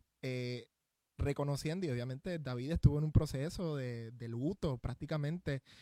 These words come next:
eh, porque sufrió las consecuencias. Ese hijo que iba a tener terminó muriendo. Eh, pero Dios nos demuestra y nos deja saber que nosotros, eh, que Él no es como nosotros tomaríamos las decisiones, eh, sino que Él es un Dios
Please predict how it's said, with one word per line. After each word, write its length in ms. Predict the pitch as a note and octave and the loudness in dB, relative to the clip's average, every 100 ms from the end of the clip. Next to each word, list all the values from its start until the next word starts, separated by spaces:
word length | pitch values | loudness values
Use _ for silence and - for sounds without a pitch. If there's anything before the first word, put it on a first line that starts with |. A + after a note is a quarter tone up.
| - _ | -20 _
eh, 200 | C3+ B2+ | -6 -2
porque 220 | C#3+ C3+ | -2 0
sufrió 300 | D3 D3 C3 | 0 0 -2
las 120 | D#3+ - | -4 -4
consecuencias. 680 | E3 D3 C3 C3 B2 A#2+ A#2 | -4 -4 -4 -4 -4 -4 -4
Ese 200 | A2+ C#3 | -2 0
hijo 180 | D3 | 0
que 80 | D#3 | 0
iba 80 | C#3 | -2
a 20 | C3+ | -4
tener 180 | C#3+ | -6
terminó 280 | D3+ A#3 D#3 | -6 -4 -2
muriendo. 560 | C3 B2+ F3 G3+ D3 B2+ - - - - | -2 -2 0 0 0 -2 -10 -20 -8 0
Eh, 640 | C#3 C3+ C3 B2+ B2 A#2+ B2 - _ _ - - _ _ _ _ _ _ _ | 2 4 2 2 2 0 -6 -16 _ _ -14 -14 _ _ _ _ _ _ _
pero 420 | - D3+ D3 C#3+ C#3+ - - - | 8 8 6 4 2 -2 -10 -18
Dios 360 | E3 C#3+ D#3+ F3 | -8 2 4 4
nos 180 | G3 G3+ | 2 0
demuestra 840 | F#3+ F#3 G#3 A#3 - C#3+ C3+ D3+ D#3 | -2 -2 -6 -8 -8 -6 -6 -8 -8
y 80 | - | -6
nos 100 | C#3+ | -2
deja 200 | C#3 C#3 | 0 2
saber 320 | D3+ F#3+ G#3 | 2 2 0
que 100 | - D3+ | -2 -4
nosotros, 680 | B2+ C3 C#3+ F3 F3+ - - _ _ _ _ | -4 -4 -2 -2 -2 -8 -16 _ _ _ _
eh, 580 | C3+ C3 B2+ B2 B2 A2+ _ _ _ _ _ _ _ _ - | 0 2 2 0 -2 -4 _ _ _ _ _ _ _ _ 0
que 120 | D#3 | 2
Él 100 | F3 | 4
no 140 | F#3+ | 4
es 100 | G3+ G3+ | 2 0
como 240 | E3 C#3+ | -2 -2
nosotros 420 | C3+ - B2+ C3+ | -2 -4 -4 -4
tomaríamos 480 | - C3+ B2 A#2 A#2+ | -2 -4 -2 -4 -4
las 140 | A#2 | -4
decisiones, 520 | A#2 A2 A#2 A2+ G#2+ A2 _ _ - _ | -6 -8 -10 -8 -8 -10 _ _ -20 _
eh, 380 | C3+ B2+ B2 B2 | -2 0 0 -2
sino 240 | - B2+ | -4 -6
que 80 | B2 | -4
Él 80 | C#3 | -2
es 60 | C#3 | 0
un 140 | C#3 | 0
Dios 320 | C3 C3 C3 | 0 -2 -2